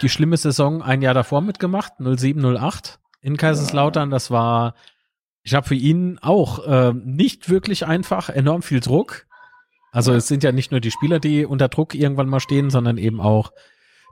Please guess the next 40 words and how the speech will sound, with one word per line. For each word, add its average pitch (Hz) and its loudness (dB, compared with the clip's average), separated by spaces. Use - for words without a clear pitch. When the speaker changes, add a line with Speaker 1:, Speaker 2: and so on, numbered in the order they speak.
Speaker 1:
die 113 -4
Trainer. 139 2
Die 139 2
sind 147 0
im, 127 -2
in 123 -2
der 120 2
Regel 123 2
ja 123 2
ohnehin 123 2
die 123 -2
Ersten, 127 -4
die 117 -6
gehen 120 0
müssen, 180 -2
wenn 135 -4
mal 143 0
was 139 0
nicht 151 -4
läuft, 139 -2
ne? 131 0
Neue 117 0
Impulse 143 -2
Speaker 2:
So 143 0
Speaker 1:
setzen, 196 0
Speaker 2:
ist 202 -2
es, 151 -2
Speaker 1:
sagt 139 -2
Speaker 2:
ja. - -4
Speaker 1:
man. 143 -2
Ähm, 120 2
aber 113 2
er 143 2
hat 131 -4
damals 139 -2
mit 147 -4
der, 127 2
mit 120 -2
der 120 0
Truppe, 175 0